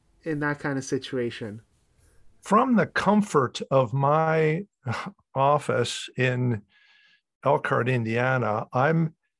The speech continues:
Speaker 2: I'm loath to give, you know, big ideas of what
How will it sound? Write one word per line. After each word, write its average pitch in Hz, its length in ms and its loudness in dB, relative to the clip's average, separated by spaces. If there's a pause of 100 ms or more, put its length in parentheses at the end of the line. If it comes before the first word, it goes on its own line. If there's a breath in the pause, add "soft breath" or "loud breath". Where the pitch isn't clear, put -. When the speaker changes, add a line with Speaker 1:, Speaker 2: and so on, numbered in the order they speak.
(500)
Speaker 2:
I'm 156 300 0
loath 160 720 2
to 131 380 2
give, 139 760 4
you 131 160 2
know, 117 220 2
big 135 300 0
ideas 127 680 2
of 110 140 -4
what 123 240 -2